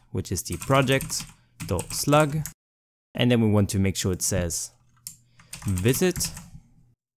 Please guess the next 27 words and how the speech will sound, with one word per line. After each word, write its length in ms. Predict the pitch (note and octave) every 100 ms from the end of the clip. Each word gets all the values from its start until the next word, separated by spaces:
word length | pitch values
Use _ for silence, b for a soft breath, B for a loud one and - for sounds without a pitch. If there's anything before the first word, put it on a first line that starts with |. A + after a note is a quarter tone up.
| _ _ _ _ _
And 160 | D3 E3
you 40 |
see 160 | D#3 C3+
that 120 | A#2
it's 140 | G#2 -
functioning 360 | G2+ - G2+
well. 400 | A#2 C3+ C3+ C#3 _ _ - _ _ -
And 120 | D#3
now 160 | D#3+ C#3
I 80 | A#2
want 260 | A2 A#2 -
to 140 | G#2
go 240 | F2 D3
back 260 | B2+ A#2+ -
in 120 | A2
here 220 | G#2 G#2 -
and 340 | F#2+ F2+ - -
add 220 | G#2 G2
another 360 | G2 G2 G2 F#2+
nice 440 | F2+ F2 F2 - -
headline, 440 | C#3+ D3 C#3 C3+ C3+ - - _ - _ - - _ _ - - -
my 300 | C3 C3+ - -
projects, 680 | - A2 G2+ A2+ - - - - _ _ _ _ _ _ _ _ _ - - _ _ B2
and 260 | A#2+ A#2
another 640 | G#2+ F#2+ F#2 F#2+ F#2 F2+ - _ _ _ _ _ _ _
H 240 | - - -
R 260 | D#3 D#3+